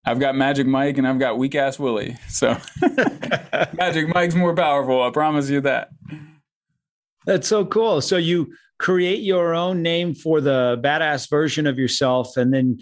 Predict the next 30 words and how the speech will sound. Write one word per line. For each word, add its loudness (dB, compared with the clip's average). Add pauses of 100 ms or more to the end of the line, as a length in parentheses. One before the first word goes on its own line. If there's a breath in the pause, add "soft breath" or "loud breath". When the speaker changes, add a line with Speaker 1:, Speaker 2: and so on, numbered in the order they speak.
(280 loud breath)
Speaker 2:
you 2
put -2
that 2
one 2
on 2
your 2
shoulder 0
or 0
what? 0 (120)
How 0
do 0
you 0
use 0
your 0
badass 0
self? -2 (340)
Speaker 1:
We're 2
both 2
sports -2
fans. 0
We 2
know, 0
like, -4
Kobe 0
Bryant 0 (200)
had 0
Black 2
Mamba. 2 (420)
Speaker 2:
Yeah. 2
Speaker 1:
Right? 0